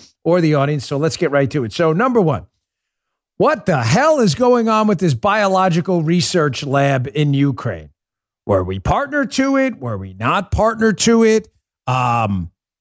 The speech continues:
were there biological weapons being studied there? Were there biological weapons being stored there? There is a lot to parse through.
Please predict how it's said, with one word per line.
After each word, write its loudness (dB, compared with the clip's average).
were 2
there 0
biological 0
weapons 0
being 2
studied 0
there? 2
Were -4
there -8
biological 0
weapons 0
being 4
stored 2
there? 0
There -2
is 2
a 2
lot 0
to 2
parse 0
through. -2